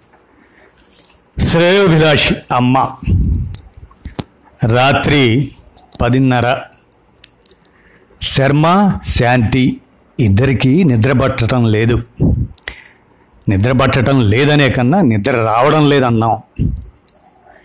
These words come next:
"ఏం ఆలోచిస్తున్నారు?" అడిగింది శాంతి. "ఆ, నీ గురించే.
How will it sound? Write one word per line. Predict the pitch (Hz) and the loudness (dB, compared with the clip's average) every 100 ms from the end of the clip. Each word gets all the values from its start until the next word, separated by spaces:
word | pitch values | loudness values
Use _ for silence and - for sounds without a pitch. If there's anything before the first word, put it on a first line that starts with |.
| _ _ - _ - 117 | _ _ -20 _ -6 -2
"ఏం | 113 131 | 0 2
ఆలోచిస్తున్నారు?" | 135 127 - 135 - 127 120 135 190 - - - - _ - | 2 2 0 -2 0 0 0 0 -2 -2 -2 -4 -10 _ -4
అడిగింది | 120 120 113 113 | 0 0 0 0
శాంతి. | 113 - 98 95 - - - - - - _ - - - - - - _ - - | 0 0 0 -2 -2 -2 -2 0 -2 -6 _ -20 -16 -14 -14 -16 -20 _ -4 0
"ఆ, | 147 156 135 | 2 2 2
నీ | 123 131 143 | 2 2 2
గురించే. | 156 165 156 147 110 | 2 2 2 2 0